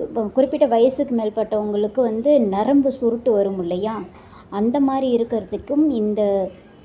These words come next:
எண்ணெயை பயன்படுத்த முடியும். இந்த எண்ணெயை எப்படி நம்ம யூஸ் பண்ணணும் அப்படின்னா, இலைகள் சிறிது எடுத்துக்கோங்க. விளக்கு எண்ணெயில எடுத்து நல்லா வதக்கிட்டு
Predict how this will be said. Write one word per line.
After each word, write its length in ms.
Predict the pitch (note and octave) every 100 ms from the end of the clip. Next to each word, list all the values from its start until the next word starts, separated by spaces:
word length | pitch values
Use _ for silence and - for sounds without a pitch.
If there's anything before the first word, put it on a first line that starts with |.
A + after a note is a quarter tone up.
| -
எண்ணெயை 540 | A#3 A3 A3+ A#3+ B3
பயன்படுத்த 520 | B3+ A3 A3 G#3 G3 G#3+
முடியும். 360 | G3 F#3 E3 - - - - - - _ - -
இந்த 180 | A#3+ A#3
எண்ணெயை 360 | A3 A#3+ C#4+
எப்படி 240 | A#3+ A3+ C4+
நம்ம 180 | A#3+ G#3+
யூஸ் 300 | G#3 A#3 -
பண்ணணும் 320 | G3+ G#3 G3+
அப்படின்னா, 380 | F#3 F3+ F3+ G#3 D4 - - -
இலைகள் 380 | G#3+ A#3 C4 C4
சிறிது 380 | C4 G#3+ G#3+ G3+
எடுத்துக்கோங்க. 720 | G3+ B3+ B3 F3+ E3+ F#3 C4 - - - - -
விளக்கு 540 | A#3 A#3+ C#4+ - C4+ A3
எண்ணெயில 420 | G#3 G#3 F#3+ G3
எடுத்து 280 | G3+ A#3 B3+
நல்லா 320 | G3+ G#3+ B3
வதக்கிட்டு 920 | F#3+ F#3+ B3 C4+ C#4+ G3+ F3+ A3